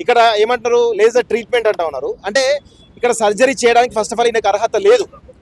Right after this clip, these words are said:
కానీ వాస్కులర్ అసోసియేషన్‌లో ఉన్నటువంటి కొన్ని లోపాలు ఏవైతే ఉన్నాయో వాటిని పెట్టుకొని వీళ్ళు ఈ, ఈ ప్రొసీజర్స్ అన్ని చేస్తున్నట్టుగా చాలా స్పష్టంగా మనకు అర్థమవుతా ఉంది. రెండోది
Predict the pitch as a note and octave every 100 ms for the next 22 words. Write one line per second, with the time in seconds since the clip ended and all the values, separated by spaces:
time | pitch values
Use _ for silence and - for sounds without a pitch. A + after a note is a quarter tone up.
0 | _ _ - G#3+ C4+ G#3 A#3+ A#3+ C4 C4
1 | A3+ A#3+ A#3 A#3+ A#3 A#3 A#3 A#3 G#3+ G#3+
2 | A#3 G3+ G#3+ A3 A#3 A3+ G#3+ G#3 G#3+ F#3
3 | G#3+ G3+ F#3+ G3+ A#3 A3 A3+ A#3 F#3+ G#3
4 | G#3 G#3 G#3+ A#3 G#3+ G#3 A#3+ G3+ - G3
5 | A3 D4+ A3+ - F#3+ - F#3 A3 A3+ F#3+
6 | F3 F#3 F3+ E3 D#3 D3+ _ _ _ -
7 | - D#3 G#3+ C#4 B3+ A3+ A#3